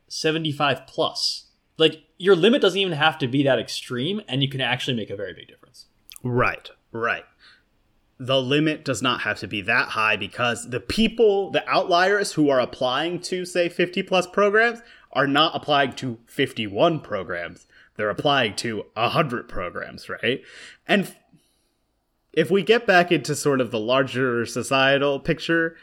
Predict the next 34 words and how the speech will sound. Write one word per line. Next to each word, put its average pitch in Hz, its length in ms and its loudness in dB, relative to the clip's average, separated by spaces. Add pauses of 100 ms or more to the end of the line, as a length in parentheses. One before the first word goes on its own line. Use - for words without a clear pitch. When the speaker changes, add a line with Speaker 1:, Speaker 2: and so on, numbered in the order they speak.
(400)
Speaker 2:
it's 185 200 2
also 180 420 4
just - 480 -2 (200)
a 131 100 0
clear 139 360 2
economic 98 560 -4
bias. 87 480 -8 (140)
Speaker 1:
Oh, 226 120 6
Speaker 2:
Because, 180 180 4 (120)
Speaker 1:
totally, 98 120 -4
right. 147 300 0
Speaker 2:
yes, 139 360 0 (100)
every 220 440 2
application 143 800 0
and 110 180 -6
subsequent 131 520 -4
interview 104 480 -4
is - 240 -6
somewhere 196 400 0
in 160 100 0
the 151 140 2
area 131 580 0
of 107 380 -2 (680)
several 110 440 -2
thousand 95 460 -4
dollars 87 420 -6
worth 87 180 -8
of - 100 -16
cost. - 460 -16 (240)
Speaker 1:
Oh, 202 120 6
yeah, 160 160 6
yeah, 131 300 2
including, 180 380 4
in-, 214 340 0